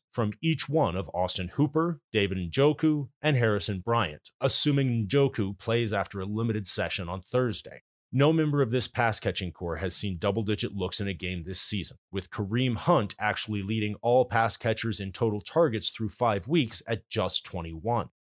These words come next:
Arizona cut down on the league's average completion rate allowed by about five percent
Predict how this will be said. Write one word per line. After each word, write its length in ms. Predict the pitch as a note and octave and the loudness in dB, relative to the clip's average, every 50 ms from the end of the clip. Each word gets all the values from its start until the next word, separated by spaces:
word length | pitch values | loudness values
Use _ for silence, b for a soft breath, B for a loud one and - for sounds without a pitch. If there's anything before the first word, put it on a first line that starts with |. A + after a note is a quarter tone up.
| _ _ - | _ _ 4
Arizona 480 | B2+ C#3 D3 D#3 C#3+ D3+ C#3+ C3 B2+ | 6 6 6 6 6 6 4 4 2
cut 240 | A2+ - C3 C3 - | 0 0 0 0 0
down 280 | - B2+ A#2+ B2 C3 B2 | 0 0 0 2 0 0
on 100 | A#2 A2 | 0 -2
the 60 | G2+ | -2
league's 300 | G2 G#2+ A2 G#2+ G#2 - | -2 -4 -2 -2 -2 -2
average 420 | - G2+ G#2 G#2+ G2+ A2+ G2+ - | 0 0 0 0 0 -2 -4 -4
completion 480 | - A2 G2 - A#2+ A#2+ A2+ - A2+ G#2 | -4 -6 -4 -2 -2 -2 -2 -2 -2 0
rate 160 | G2+ G#2 G2+ | 0 0 0
allowed 480 | F#2+ F#2+ F#2+ F#2+ G2+ A2 B2+ C#3+ D3+ C#3 | 0 0 2 2 4 4 4 2 2 2
by 160 | A#2 G#2 G#2 | 2 2 2
about 280 | G#2 F2 G2 G2 - - | 2 2 0 0 -2 -2
five 400 | - - C3+ C3 C3 C3+ B2+ - | -2 0 2 4 4 2 0 -2
percent 540 | - C3 - - B2+ G2 D#2+ D#2 - - | 0 2 4 4 4 2 0 -4 -8 -18